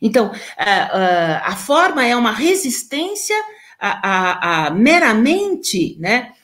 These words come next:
a, a, a uma experiência e de, de vivência inercial do meramente existente. Então, a forma é uma, uma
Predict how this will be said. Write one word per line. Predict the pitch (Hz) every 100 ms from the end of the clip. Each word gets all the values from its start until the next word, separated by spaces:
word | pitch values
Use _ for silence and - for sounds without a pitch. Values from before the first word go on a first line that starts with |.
| _ _
a, | 180
a, | - 170 -
a | 196
uma | 240
experiência | 247 - 285 240 226 285 370 381 - - 185 175 -
e | 220 156
de, | 160 175 190 175
de | 165
vivência | 196 214 277 320 311
inercial | 285 311 339 339 - - 240 285 311 240 175 151 156 156 _ 175
do | 202
meramente | 233 208 180 185 160
existente. | 139 - - 135 117 - - - _ _ _ _ _ _ _
Então, | - 190
a | 208
forma | - 277 320 302 -
é | 254 294 -
uma, | 226 220 180
uma | 208 190